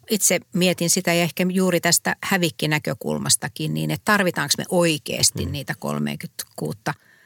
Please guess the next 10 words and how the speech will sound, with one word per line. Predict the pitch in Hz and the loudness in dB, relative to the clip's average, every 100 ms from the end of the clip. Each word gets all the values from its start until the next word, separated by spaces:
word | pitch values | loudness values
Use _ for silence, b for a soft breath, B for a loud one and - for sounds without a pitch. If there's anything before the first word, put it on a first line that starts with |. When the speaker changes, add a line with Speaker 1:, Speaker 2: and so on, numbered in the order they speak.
| b b - | b b -2
Speaker 1:
tuhatta. | 151 151 - - 147 151 | 0 0 -6 -6 -4 -2
Et | - - _ - | -4 -8 _ 0
maa- | 175 | 2
ja | 170 | 4
metsätalousministeriön | 175 - 170 160 - 165 160 165 160 | 2 0 2 2 2 2 2 2 2
johdollahan | 170 165 156 151 151 | 2 2 0 0 0
me | 156 | 0
tehdään | 160 160 160 160 - - | 2 0 0 -4 -4 -2
tässä | 156 156 | 0 0
hallitus-, | 160 156 151 | 0 -2 -2